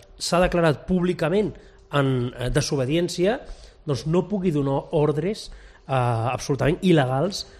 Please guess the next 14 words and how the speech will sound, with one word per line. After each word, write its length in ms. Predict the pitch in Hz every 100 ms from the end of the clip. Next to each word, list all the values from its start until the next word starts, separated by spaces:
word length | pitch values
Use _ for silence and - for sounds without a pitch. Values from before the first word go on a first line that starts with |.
| - -
als 180 | 139
caps 160 | 160 127
dels 160 | 123 127
Mossos. 400 | 202 139 117 - - - -
Per 100 | -
tant, 140 | 123 156
és 180 | 175 - -
urgent 540 | 196 165 143 127 165 185
l'aplicació 720 | 185 180 151 - 151 170 -
d'aquest 380 | 143 139 127 170
mecanisme 580 | 170 165 139 160 175 185
de 100 | 175
cooperació 420 | 143 127 123 113 143
reforçada 720 | 139 139 117 131 135 170